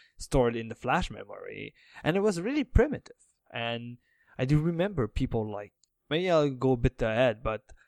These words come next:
I remember people saying, like, "Oh, if I use Winamp, I can control everything and all." But in a way, what you wanted to do and what I liked about the iPod was you plug it into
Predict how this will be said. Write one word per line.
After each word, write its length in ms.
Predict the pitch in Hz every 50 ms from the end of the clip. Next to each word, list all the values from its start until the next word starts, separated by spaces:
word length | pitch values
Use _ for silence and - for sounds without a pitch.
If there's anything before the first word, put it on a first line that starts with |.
| _ _ _ _ _
I 80 | - 135
remember 380 | 127 127 131 160 190 190 156 131
people 320 | 113 123 117 127 113 113
saying, 200 | 117 - 110 110
like, 140 | 104 104 -
"Oh, 400 | - 160 180 190 185 185 185 180
if 140 | 175 165 185
I 60 | 175
use 200 | 175 175 170 151
Winamp, 380 | 143 160 165 165 170 170 165
I 40 | 165
can 180 | - - 156 -
control 380 | 156 151 139 - 160 160 165
everything 360 | 160 156 147 139 - 131 120 123
and 100 | 123 135
all." 280 | 127 113 110 107 - 127
But 240 | 135 127 127 123 - _ _ _ _ _ _ _
in 140 | - 165 175
a 40 | 185
way, 320 | 160 139 135 135 - 254
what 520 | 277 208 123 123 117 117 120 123 123 - -
you 80 | 117
wanted 320 | 110 117 151 175 233 220 -
to 80 | -
do 200 | 131 123 113 113
and 140 | 110 107 110 -
what 160 | - 113 120 113
I 60 | 110
liked 300 | 110 107 113 160 - -
about 220 | 170 - 104 -
the 80 | - 95
iPod 260 | 98 - - 98 -
was 300 | 87 80 87 110 - _
you 120 | _ 113 - _ _ _ _ _
plug 220 | - 120 123 151 160
it 100 | 170 156
into 540 | 160 165 160 156 143 - 151 143 143 147